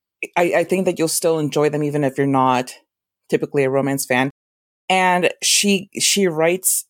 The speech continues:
kind of specifically for the, the fandom community, people who, who like cons and who like, um, cosplay and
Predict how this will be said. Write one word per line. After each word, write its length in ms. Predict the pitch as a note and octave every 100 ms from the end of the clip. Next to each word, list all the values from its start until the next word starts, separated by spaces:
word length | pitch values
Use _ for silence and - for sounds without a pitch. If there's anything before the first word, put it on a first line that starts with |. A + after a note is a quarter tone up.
| _ _ _ _ -
kind 220 | G3 G#3
of 200 | F#3+ F3
specifically 800 | - E3+ - F3 F#3 F3 D#3 D3+ D3+ -
for 360 | F3+ E3+ E3+ E3
the, 880 | D#3+ E3 D3+ D3 C#3+ C#3+ C#3 C#3+ C#3+ _ _ _ _ -
the 120 | E3
fandom 400 | - G3 G3 D#3
community, 360 | D#3+ C#3+ C3 -
people 280 | D#3+ D3 D#3
who, 520 | F3 D3+ C#3+ C#3+ D3 C4 _ _ _ _ _ -
who 460 | F3 D#3+ D#3 D3 C#3
like 460 | D3+ D#3 D#3+ F3 - -
cons 560 | D3 C3+ C3 B2+ C#3
and 120 | C3
who 220 | C#3+ C#3+ C#3
like, 380 | C#3 C#3+ D3 - _ _ _ _ -
um, 280 | C#3+ B2
cosplay 960 | - - D#3 D#3+ D#3 - D#3 C#3+ C3 C3
and 200 | B2+